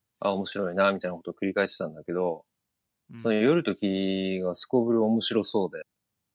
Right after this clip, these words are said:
Speaker 1: 最初の数ページを読んだ限りで、
Speaker 2: うんうん。
Speaker 1: ちょっと読んでみようと思って読んだんですよ。
Speaker 2: ほうほう。
Speaker 1: そしたらね、あれだった。あの、ナチス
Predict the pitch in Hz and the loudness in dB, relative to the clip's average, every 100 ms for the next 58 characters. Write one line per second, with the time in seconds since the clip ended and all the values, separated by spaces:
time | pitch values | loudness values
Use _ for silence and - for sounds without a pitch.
0 | _ _ _ _ _ _ _ _ _ _ | _ _ _ _ _ _ _ _ _ _
1 | _ _ _ _ _ _ 101 95 101 95 | _ _ _ _ _ _ -6 -4 -4 -6
2 | - 101 - 98 90 90 87 90 87 - | -4 -4 -2 -4 -4 -2 -2 -2 -6 -6
3 | 87 82 80 80 - _ _ _ _ _ | -6 -6 -8 -10 -12 _ _ _ _ _
4 | _ _ _ 127 117 104 113 104 104 101 | _ _ _ -18 -18 -16 -12 -8 -4 0
5 | 107 113 113 107 92 90 - 98 110 117 | 4 6 6 4 0 -8 -4 0 2 4
6 | 107 85 - 73 - _ _ _ _ _ | 2 -2 -6 -6 -10 _ _ _ _ _
7 | _ _ _ _ _ _ _ _ 120 107 | _ _ _ _ _ _ _ _ -14 -4
8 | - 131 110 92 90 85 82 _ _ 107 | 0 4 4 2 -2 -6 -10 _ _ -2
9 | 107 120 - 85 80 113 101 92 90 90 | 0 0 -4 -8 -8 -6 -4 -4 -6 -8
10 | 90 _ _ _ _ _ _ _ - 160 | -12 _ _ _ _ _ _ _ -2 -2
11 | - - 107 98 92 87 | -2 -2 0 0 0 -6